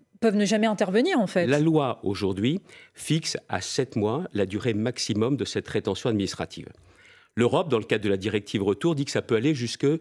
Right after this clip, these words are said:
Speaker 2: dix-huit mois. Je crois que c'était en deux mille onze, le Conseil constitutionnel avait censuré la loi qui voulait une durée beaucoup plus longue. Mais je pense que dans le cadre de cette loi immigration,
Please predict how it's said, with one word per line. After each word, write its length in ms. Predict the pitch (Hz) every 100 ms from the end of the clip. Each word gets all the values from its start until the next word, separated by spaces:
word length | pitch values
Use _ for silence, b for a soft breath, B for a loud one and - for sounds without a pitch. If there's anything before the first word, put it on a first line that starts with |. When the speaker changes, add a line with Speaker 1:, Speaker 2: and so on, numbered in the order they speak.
| b b 92
Speaker 2:
dix-huit 380 | 87 151 131
mois. 240 | 107 85 - B B B B B B
Je 100 | 123
crois 140 | 156
que 60 | 147
c'était 300 | 127 - 123
en 100 | 107
deux 140 | 104
mille 180 | 143 143
onze, 200 | 170 190
le 80 | 104
Conseil 360 | 151 143 160 143
constitutionnel 720 | 110 - 101 107 110 135 165
avait 200 | 110 101
censuré 560 | - 127 - 120 110
la 100 | 101
loi 240 | 101 123 165
qui 140 | -
voulait 240 | 95 107 117
une 60 |
durée 220 | 101 104
beaucoup 220 | 135 117 98
plus 160 | 107
longue. 140 | 87 - B B B
Mais 100 | 107
je 100 | 120
pense 200 | 113 151
que 80 | 120
dans 100 | 110
le 40 |
cadre 340 | 107 180 180 110
de 120 | 104
cette 200 | - 95
loi 100 | 131
immigration, 560 | 127 107 85 87 -